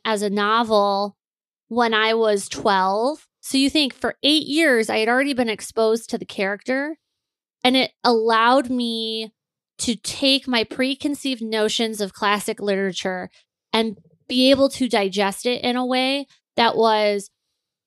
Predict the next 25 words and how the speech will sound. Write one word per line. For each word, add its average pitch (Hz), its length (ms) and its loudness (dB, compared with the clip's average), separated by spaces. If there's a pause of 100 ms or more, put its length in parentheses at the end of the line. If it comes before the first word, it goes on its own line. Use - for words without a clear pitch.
"Oh 233 120 6
my 233 200 2
God, 208 320 0
this 208 180 -4
is 220 140 -4
not 220 260 -2
how 240 180 0
the 226 100 -2
movie 214 340 -2
went. 196 320 -2
How 214 220 2
is 214 120 2
it 226 100 2
gonna 226 260 -2
end? 202 220 -2
And 196 140 -2
I 202 120 0
have 208 200 -4
to 247 100 2
finish 214 360 -4
this 196 180 -2
book." 196 300 0
So 214 180 0
it, - 180 -4 (440)
like, 247 220 2